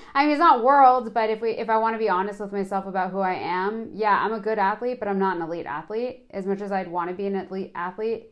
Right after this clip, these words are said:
it's not my full-time job. But anyway, I was texting him, I was like, you know,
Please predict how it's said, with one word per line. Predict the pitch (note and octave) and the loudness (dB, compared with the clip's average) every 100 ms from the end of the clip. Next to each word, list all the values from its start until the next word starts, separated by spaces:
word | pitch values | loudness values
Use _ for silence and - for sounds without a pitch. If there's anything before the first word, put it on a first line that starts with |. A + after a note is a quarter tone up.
| - | -10
it's | F#3 F#3 | -8 -6
not | G3+ F#3 | -4 -4
my | F3+ | -6
full-time | F3+ F3+ F3 | -10 -10 -8
job. | F#3 F#3 D#3+ - - _ - _ _ - | -2 -2 -2 -6 -20 _ -20 _ _ -2
But | A3 G3 - - _ _ - | 2 2 0 -6 _ _ -4
anyway, | A3 G#3 F#3+ F#3 - | 0 2 2 0 -2
I | G3+ | -4
was | G3+ | -4
texting | A3+ A3+ | -4 -4
him, | A#3 G#3+ | -4 -2
I | |
was | G3 | 0
like, | G3+ G3 | -2 -2
you | A3 | 0
know, | A3 G#3+ G#3 | 2 2 -2